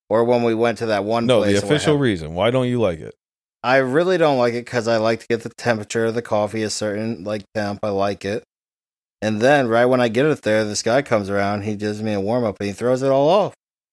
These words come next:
Speaker 1: And it just <laughs> really pisses me <laughs> off.
Speaker 2: Because the warm-up messes up.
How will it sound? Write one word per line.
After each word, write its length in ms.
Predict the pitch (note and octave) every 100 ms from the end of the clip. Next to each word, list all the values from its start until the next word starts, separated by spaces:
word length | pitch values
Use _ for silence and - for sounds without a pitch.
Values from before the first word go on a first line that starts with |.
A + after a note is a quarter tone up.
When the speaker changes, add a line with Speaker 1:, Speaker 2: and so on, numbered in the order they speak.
| _ _ _ _ -
Speaker 1:
And 80 | G#2
it 60 | A2+
just 220 | A#2+ -
<laughs> 20 |
really 240 | C3+ E3 D#3
pisses 420 | D#3 D#3+ E3 D#3 D3+
me 140 | D#3+
<laughs> 60 | D3
off. 560 | - C3+ - - - _ _ _ _ - -
Speaker 2:
Because 380 | F#3 F#3+ E3 F3+
the 80 |
warm-up 460 | C#3+ D3 E3+ E3+ D#3+
messes 500 | C#3 C3+ C#3+ E3 C3
up. 140 | C#3+